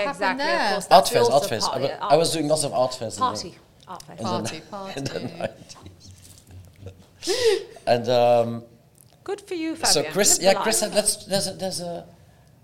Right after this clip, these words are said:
Speaker 3: there's a, um,
Speaker 2: Art fair in
Speaker 3: an art
Speaker 2: China.
Speaker 3: fair in Beijing, the first contemporary art fair of, uh, in China. Do you wanna go?" I said,
Speaker 1: What
Speaker 3: "Uh,
Speaker 1: year was this?
Speaker 3: absolutely not." Uh, two thousand four.
Speaker 1: Ah, okay.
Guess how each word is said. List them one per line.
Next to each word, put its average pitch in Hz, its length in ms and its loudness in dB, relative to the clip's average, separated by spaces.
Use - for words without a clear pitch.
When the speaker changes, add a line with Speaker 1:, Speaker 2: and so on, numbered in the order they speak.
Speaker 3:
there's 151 260 -6
a, 147 260 -8
um, 143 280 -16
Speaker 2:
Art 202 200 -4
fair 180 240 -8
in 175 80 -8
Speaker 3:
an 151 80 -4
art 233 160 -4
Speaker 2:
China. - 80 -8
Speaker 3:
fair 165 120 -6
in 143 100 -8
Beijing, 156 320 -8
the 143 80 -10
first - 380 0
contemporary 147 440 -12
art - 180 -8
fair - 280 -12
of, - 280 -16
uh, - 220 -16
in 117 100 -16
China. 156 380 -6
Do 101 100 -14
you 120 60 -10
wanna 120 180 -10
go?" 156 300 -10
I - 20 -12
said, - 200 -10
Speaker 1:
What 233 160 -8
Speaker 3:
"Uh, 233 40 -12
Speaker 1:
year 226 160 -6
was 220 200 -10
this? 214 340 -18
Speaker 3:
absolutely 127 500 -6
not." 80 400 -10
Uh, 107 200 -6
two 117 80 -14
thousand 107 500 -6
four. - 580 -4
Speaker 1:
Ah, - 320 -10
okay. 185 360 -12